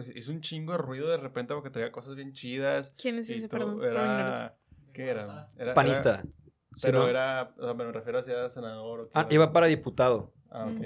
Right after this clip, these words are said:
Speaker 3: Iba para diputado. Y la, sí tuvo mucho ruido.
Speaker 1: Sí, es un
Speaker 3: Pero
Speaker 1: buen de
Speaker 3: lo
Speaker 1: ruido, pero
Speaker 3: bloquearon.
Speaker 1: de repente, de repente como que lo empezaron a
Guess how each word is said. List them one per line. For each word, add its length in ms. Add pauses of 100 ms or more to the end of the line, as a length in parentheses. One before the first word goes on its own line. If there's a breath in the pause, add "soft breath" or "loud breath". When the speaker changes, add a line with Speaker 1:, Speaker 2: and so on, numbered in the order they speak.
Speaker 3:
Iba 240
para 140
diputado. 440
Y 80
la, 220
sí 140
tuvo 220
mucho 280
ruido. 400
Speaker 1:
Sí, 180
es 140
un 140
Speaker 3:
Pero 140
Speaker 1:
buen 100
de 80
Speaker 3:
lo 60
Speaker 1:
ruido, 160
pero 120
Speaker 3:
bloquearon. 340
Speaker 1:
de 120
repente, 200
de 60
repente 400
como 160
que 60
lo 80
empezaron 240
a 20